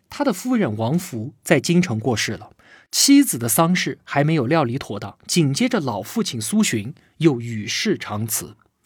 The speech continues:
苏轼兄弟俩再度辞官，带着苏洵和王弗的灵柩回到四川眉山老家，安葬亡魂，守孝三年。苏轼当年十九岁进京赶考之前，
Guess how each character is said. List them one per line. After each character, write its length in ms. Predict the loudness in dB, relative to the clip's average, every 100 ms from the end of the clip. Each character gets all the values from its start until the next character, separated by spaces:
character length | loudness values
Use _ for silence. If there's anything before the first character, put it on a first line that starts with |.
| -20 -20 -20 _
苏 220 | 0 2
轼 160 | 4 2
兄 200 | 2 2
弟 120 | 0
俩 220 | -2 -8 _
再 260 | 2 2
度 160 | 2 -2
辞 220 | -4 -4
官， 240 | -6 -8 -12 _
带 160 | 2 2
着 100 | -2
苏 260 | 0 0
洵 160 | 2 0
和 200 | 2 0
王 200 | 0 -2
弗 200 | -4 -4
的 80 | -2
灵 200 | -2 2
柩 220 | 0 0 -10
回 240 | -4 -2 0
到 160 | 0
四 300 | 0 0 2
川 200 | 0 -2
眉 200 | 0 -2
山 200 | 0 0
老 160 | 0 -2
家， 280 | -8 -10 -14 _ _
安 280 | 0 2 2
葬 320 | 2 0 -2
亡 240 | -4 -4
魂， 300 | -4 -6 -6 -14 _
守 360 | -6 0 0 0
孝 300 | 0 0 0
三 260 | -2 -2 -2
年。 220 | -6 -12 _ _ _ _ -20 -20 -20 _ _ _ _
苏 240 | 0 2
轼 260 | 2 0 -4 _ _
当 180 | 4 4
年 160 | 2 0
十 180 | -2 -2
九 200 | -2 -2
岁 120 | -2
进 220 | 2 0
京 160 | 0 -2
赶 180 | -2
考 200 | -2 -4
之 160 | -4 -2
前， 340 | -2 -4 -10